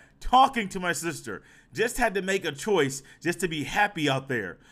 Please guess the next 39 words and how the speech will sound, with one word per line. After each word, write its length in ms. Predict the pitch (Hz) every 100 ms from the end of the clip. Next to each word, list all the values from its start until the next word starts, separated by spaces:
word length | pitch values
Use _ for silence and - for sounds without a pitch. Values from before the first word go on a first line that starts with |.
| _
My 120 | 160
grandfather 540 | 147 202 247 240 214 196
would 120 | 170
only 260 | 170 196
want 240 | 185 170 165
it 80 | 143
that 220 | 143 127
way. 320 | 127 113 95 - -
He 100 | -
was 180 | 247 233
my 140 | 196 165
biggest, 760 | 131 123 170 240 240 - -
my 140 | 165
biggest 440 | 160 131 262 254 -
fan 400 | 220 202 151 139 - -
over 280 | 160 208 208
when 140 | 190 170
he 160 | 202
was 220 | 196 185
in 240 | 185 185 151
Washington, 580 | 175 175 185 180 185 180 - -
and 100 | 175
he 120 | 185
was 160 | 170 139
definitely 500 | - 202 208 202 190
in 380 | 190 180 202 160
there 220 | 180 180
tonight. 580 | 170 143 151 151 120 - - -
I 140 | 165 196
felt 440 | 202 233 233 190
him, 260 | 202 139 - - _ _ _ _
and 120 | 175 196
I 100 | 190
know 460 | 170 226 240 214
he's 200 | 190 185
gonna 280 | 139 202 185
be 140 | 175
with 340 | 165 175 190 156
me 300 | 165 151